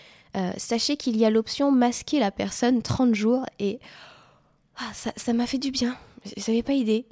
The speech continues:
<laughs> C'était mon geste barrière pour mon moral parce que je savais que cette personne allait simplement m'angoisser en me transmettant son angoisse à elle et j'avais pas envie de ça, quoi. Autorisez-vous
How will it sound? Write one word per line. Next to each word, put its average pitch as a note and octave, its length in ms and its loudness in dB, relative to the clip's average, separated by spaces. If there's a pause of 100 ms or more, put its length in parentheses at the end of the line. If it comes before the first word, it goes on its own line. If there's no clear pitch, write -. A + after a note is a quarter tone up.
<laughs> A#3+ 120 0
C'était B3 300 2
mon C4 180 6
geste C#4 340 2
barrière A#3+ 460 2
pour - 140 -8
mon G#3+ 120 2
moral A3 440 0
parce G#3+ 160 -2
que C#4 80 -4
je - 80 -6
savais A3 300 -2
que A#3 160 -2
cette F#3+ 200 -4
personne A3+ 380 -2
allait A3+ 340 0 (320)
simplement C#4+ 640 0
m'angoisser C4 800 4
en A#3+ 80 0
me G#3+ 120 2
transmettant C4 520 -4
son A#3 180 -2
angoisse A3 400 0
à G#3 120 -6
elle C4 260 -4
et F3+ 60 -4
j'avais F3+ 260 -8
pas - 240 -10
envie B3 260 -4
de - 60 -12
ça, E4 240 -6
quoi. - 220 -14 (220)
Autorisez-vous C#4+ 920 4